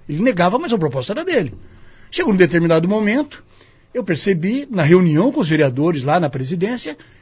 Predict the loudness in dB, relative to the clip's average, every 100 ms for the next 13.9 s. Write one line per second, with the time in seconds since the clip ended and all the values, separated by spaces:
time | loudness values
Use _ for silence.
0 | _ -2 0 0 -2 -2 -4 -4 -6 -6
1 | -4 -4 -4 -2 -2 -2 -8 -12 _ _
2 | _ _ -8 -6 -6 -6 -6 -6 -10 -8
3 | -4 -4 -6 -8 -8 -6 -4 -4 -6 -12
4 | -20 -14 -8 -8 -8 -6 -4 -4 -10 -14
5 | -12 -10 -8 -8 -10 -10 -10 -6 -6 -6
6 | -12 _ -14 -10 -2 -2 -2 -10 -16 _
7 | _ _ 0 2 2 -2 -10 -4 2 2
8 | 2 0 0 -4 -4 -4 -4 -6 -16 _
9 | 0 0 -2 -4 -8 -8 -14 -16 -4 2
10 | 4 4 4 -4 -16 -18 _ _ _ _
11 | _ -6 -2 -2 -2 -4 -6 -6 -4 -4
12 | -4 -4 -4 -6 -12 -6 0 2 0 -2
13 | -6 -16 _ -10 -8 -6 -6 -8